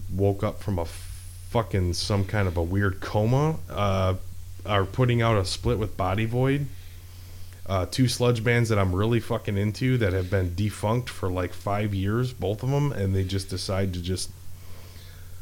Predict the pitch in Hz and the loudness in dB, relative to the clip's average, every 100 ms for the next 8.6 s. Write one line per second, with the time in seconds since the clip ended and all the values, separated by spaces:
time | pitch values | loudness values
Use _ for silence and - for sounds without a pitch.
0 | - - 107 107 110 120 110 95 104 104 | -8 -2 2 4 4 2 2 0 0 -2
1 | 107 98 107 107 98 90 85 80 95 95 | -4 -2 0 0 0 -2 -2 -6 -2 0
2 | 92 101 143 - - 92 92 98 95 101 | 0 0 0 -2 -2 -2 -2 0 0 2
3 | 101 95 - 131 135 - 87 90 90 90 | 2 0 0 2 2 2 -2 0 2 2
4 | 90 87 - 101 95 90 98 98 98 95 | 2 0 0 0 0 0 2 2 2 0
5 | 104 92 117 98 92 87 92 90 90 98 | -2 -4 -2 -2 -2 -2 -2 0 0 2
6 | 98 85 87 80 85 85 85 78 - - | 2 0 0 0 0 0 -2 -4 -4 -2
7 | 107 113 98 - 104 110 98 92 90 101 | 0 0 0 0 0 0 0 0 0 0
8 | 101 - 98 92 95 92 | 0 0 0 2 2 2